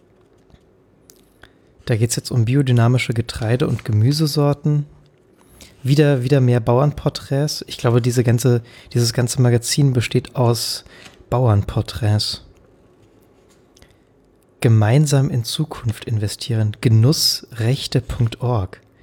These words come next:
Bis zu zehn Prozent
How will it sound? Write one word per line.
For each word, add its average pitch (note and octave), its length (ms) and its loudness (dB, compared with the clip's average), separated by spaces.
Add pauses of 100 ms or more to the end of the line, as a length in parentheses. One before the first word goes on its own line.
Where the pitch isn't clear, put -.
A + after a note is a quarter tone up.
(440)
Bis B2+ 240 -2
zu - 200 -2
zehn C#3+ 540 0 (100)
Prozent - 680 -2